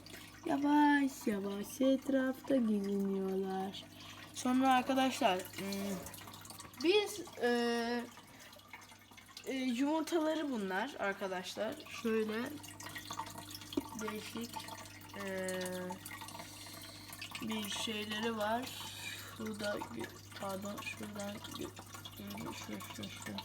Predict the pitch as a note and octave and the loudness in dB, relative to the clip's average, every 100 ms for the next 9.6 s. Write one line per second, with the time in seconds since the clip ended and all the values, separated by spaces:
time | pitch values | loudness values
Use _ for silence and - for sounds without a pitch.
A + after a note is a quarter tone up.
0 | - - - - - - - - A3+ F#3 | -10 -14 -12 -12 -12 -12 -8 -4 -2 -2
1 | - - - - - - - - - - | -4 -12 -12 -10 -12 -12 -12 -12 -14 -12
2 | - - F#3+ G3 F#3 F#3 - G#3+ A3+ - | -10 -6 -4 -2 -2 -4 -2 -2 -2 -6
3 | - - - - G#3 G#3 G3 G3 F#3+ - | -12 -12 -12 -2 0 2 4 2 0 -4
4 | - A#3+ B3+ C#4 D4 C#4+ C#4 D4+ D4 B3 | -4 -2 2 6 6 4 4 4 6 6
5 | C#4 - A3 A#3+ B3 - A3+ A3 G3 - | 4 0 -2 -2 -2 -6 -4 -2 -2 -4
6 | - - - - - - - - - - | -8 -8 -8 -12 -12 -10 -10 -10 -12 -12
7 | - - B3 G3+ - - - - - A3 | -8 -2 2 2 0 -8 -12 -8 -4 -4
8 | - A#3 A#3 G#3 G3 G#3+ A#3+ A3 - F3+ | 4 4 4 -2 0 0 2 0 -2 -2
9 | B3 - A3 B3 F#3+ F#3 | -2 0 -4 -4 -2 -2